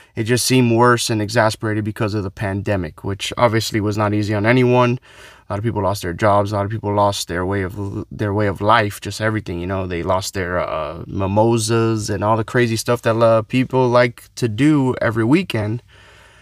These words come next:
Um, that really isn't needed. It's just outdoor shit to make you forget about your normal life. Um, so that's whatever. But I used it. I was, basically what happened to me was, uh,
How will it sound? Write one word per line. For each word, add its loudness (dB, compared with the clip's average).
Um, 2
that 0
really 6
isn't 0
needed. 0
It's -14
just -8
outdoor -4
shit -4
to -4
make 0
you -4
forget -2
about 2
your 0
normal 0
life. 0
Um, -2
so -2
that's 0
whatever. -2
But 0
I 6
used 2
it. 2
I 4
was, -2
basically 4
what 6
happened 6
to 2
me 4
was, 0
uh, 0